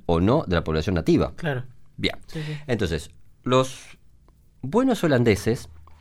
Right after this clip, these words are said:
Speaker 1: se asumen de que ellos ya habían llegado en el mil seiscientos a lo que vendría a ser Sudáfrica. Entonces que ellos ya se asumen como un pueblo nativo del lugar y que incluso más tenían más derecho que los zulúes o la comunidad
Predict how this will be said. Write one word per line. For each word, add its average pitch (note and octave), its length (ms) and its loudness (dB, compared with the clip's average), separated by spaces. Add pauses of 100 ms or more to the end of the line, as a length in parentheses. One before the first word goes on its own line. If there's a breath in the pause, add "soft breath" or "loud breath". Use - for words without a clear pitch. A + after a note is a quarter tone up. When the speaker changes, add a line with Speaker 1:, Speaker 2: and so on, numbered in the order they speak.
(340 soft breath)
Speaker 1:
se - 220 -4
asumen C3+ 300 0
de F#2+ 100 2
que B2 80 0
ellos A#2+ 180 -2
ya A#2+ 80 2
habían A2+ 160 4
llegado G#2+ 200 4
en G2 40 4
el F#2 40 4
mil A#2+ 120 2
seiscientos G2+ 520 -2
a C#2+ 200 -4 (440)
lo D#2 120 -4
que E2 60 -2
vendría E2+ 220 2
a G#2+ 40 0
ser G#2+ 140 -2
Sudáfrica. A2 600 2 (480 loud breath)
Entonces G3 220 0
que F#3+ 80 6
ellos F#3+ 220 0
ya F3 80 2
se E3 180 2
asumen C3+ 420 2
como A2+ 180 4
un A#2+ 80 0
pueblo C3 240 4
nativo A#2+ 420 2
del G#2+ 100 4
lugar C3 380 2 (140)
y D3+ 80 -4
que D#3 100 -2
incluso D3+ 300 0
más D3 120 2
tenían A#2 200 2
más C3+ 280 0 (580)
derecho A#2 560 -4
que F#2 100 -4
los F2+ 140 -6
zulúes G2 580 -2
o F2 220 -4 (240)
la E2 220 -2
comunidad F2+ 580 -2